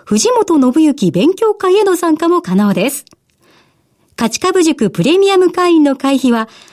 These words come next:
月額固定で税込み三万円。詳しくは、番組ウェブサイト右の価値株塾バナー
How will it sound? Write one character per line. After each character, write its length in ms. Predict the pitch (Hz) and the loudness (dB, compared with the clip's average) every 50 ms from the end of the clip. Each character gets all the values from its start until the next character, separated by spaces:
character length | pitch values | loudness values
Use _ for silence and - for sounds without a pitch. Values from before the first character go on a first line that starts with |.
| _ - | _ -6
月 300 | 160 185 196 - - 381 | -4 -2 -2 0 0 0
額 240 | 392 403 381 - - | 0 0 -2 -4 -6
固 160 | - 285 269 | -4 -4 -2
定 220 | 269 262 240 226 214 | 0 0 0 0 0
で 220 | 208 202 - - _ - - | 0 -2 -4 -8 _ -10 -6
税 180 | - 202 208 | -2 -2 -2
込 160 | 214 214 202 180 | 0 0 0 0
み 140 | 175 170 | 0 0
三 320 | 156 - - 135 170 254 294 | 0 -2 -2 0 2 2 2
万 240 | 294 269 240 214 196 | 2 2 2 2 2
円。 220 | 190 165 147 147 _ _ _ _ _ _ _ _ _ _ _ _ _ _ _ _ _ _ _ _ | 0 -2 -4 -6 _ _ _ _ _ _ _ _ _ _ _ _ _ _ _ _ _ _ _ _
詳 220 | - 262 277 302 | -4 -2 -2 -2
し 100 | 302 - | -2 -2
く 120 | - - 247 | -2 -2 0
は、 160 | 220 202 208 - - - - - - _ | 0 -2 -4 -8 -12 -20 -20 -20 -10 _
番 260 | - 165 202 285 359 | -4 -2 0 0 0
組 200 | 392 403 381 370 | 2 2 2 4
ウ 20 | 349 | 4
ェ 120 | 302 285 294 | 2 2 2
ブ 100 | 370 381 | 0 -2
サ 160 | - 403 381 | 0 0 0
イ 100 | 359 311 | 0 0
ト 140 | - 254 233 | 0 0 2
右 240 | 214 220 208 247 | 2 2 2 2
の 180 | 226 214 220 226 - - - - - _ | 2 0 0 -2 -6 -12 -20 -20 -12 _
価 120 | - 208 | -4 -4
値 140 | 196 - - | -4 -4 -4
株 240 | - 453 466 453 440 | -4 -2 0 0 0
塾 320 | - 302 262 - 190 175 | 0 -2 -2 0 -2 -2
バ 140 | 135 147 139 | 0 0 0
ナ 100 | 170 | 0
ー 20 | 247 | 0